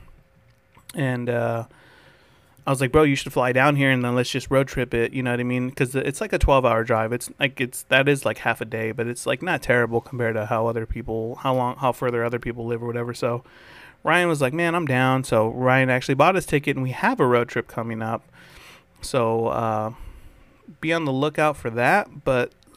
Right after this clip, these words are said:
like, road trips are, can be amazing and can be miserable at the same time, right?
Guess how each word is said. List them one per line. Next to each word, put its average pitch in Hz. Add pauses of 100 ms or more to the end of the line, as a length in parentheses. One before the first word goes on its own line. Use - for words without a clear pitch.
(100)
like, 135
road 156
trips - (560)
are, 127 (640)
can 175
be 123 (180)
amazing 147
and 131
can 135
be 123
miserable 117
at -
the -
same 113
time, 110
right? 151